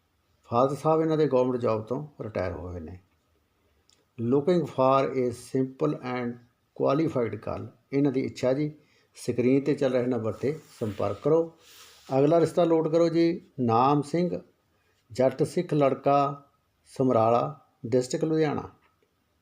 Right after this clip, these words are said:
ਉੱਨੀ ਸੌ ਪਚਾਨਵੇਂ date of birth ਆ। ਬੀ ਏ ਇਹਨਾਂ ਦੀ ਕੁਆਲੀਫਿਕੇਸ਼ਨ ਆ, ਖੇਤੀਬਾੜੀ ਕਰਦੇ ਨੇ। ਚਾਰ ਕਿੱਲੇ ਇਹਨਾਂ ਕੋਲੇ ਵਾਹੀਯੋਗ ਜ਼ਮੀਨ ਆ, ਦੋ ਕਿੱਲੇ ਅਰਬਨ ਪ੍ਰਾਪਰਟੀ ਆ।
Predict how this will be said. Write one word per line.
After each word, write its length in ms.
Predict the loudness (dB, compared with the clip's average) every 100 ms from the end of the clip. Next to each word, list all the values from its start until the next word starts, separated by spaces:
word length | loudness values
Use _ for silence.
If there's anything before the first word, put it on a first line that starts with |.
| _ _ _ _ _ _ _ _ _ _ _ _ _ _ _ -20 -20 _ _ _ -2
ਉੱਨੀ 240 | 2 4 4
ਸੌ 180 | 2
ਪਚਾਨਵੇਂ 420 | 2 4 4 4 4
date 300 | 2 4 4
of 60 |
birth 280 | 4 0 -2
ਆ। 180 | -4 -4 _ _ _ _ _ -4
ਬੀ 220 | 0 4
ਏ 60 | 4
ਇਹਨਾਂ 140 | 4
ਦੀ 100 | 2
ਕੁਆਲੀਫਿਕੇਸ਼ਨ 600 | 2 2 0 0 -2 -2
ਆ, 60 | -6
ਖੇਤੀਬਾੜੀ 580 | 0 0 2 2 2 2
ਕਰਦੇ 300 | 0 -2 -4
ਨੇ। 140 | -8 -14 -20 -20 -20 -20 -20 -20 _ _ _
ਚਾਰ 300 | 0 4 4
ਕਿੱਲੇ 240 | 4 2 2
ਇਹਨਾਂ 160 | 2
ਕੋਲੇ 380 | 4 4 4 0 -8 _ -2
ਵਾਹੀਯੋਗ 520 | 0 2 2 2 2
ਜ਼ਮੀਨ 340 | 4 4 4
ਆ, 240 | 2 -2 -10 _ -2
ਦੋ 260 | 2 2
ਕਿੱਲੇ 380 | 2 0 2 0
ਅਰਬਨ 320 | -2 0 0
ਪ੍ਰਾਪਰਟੀ 540 | 0 -4 -4 -8 -8
ਆ। 140 | -8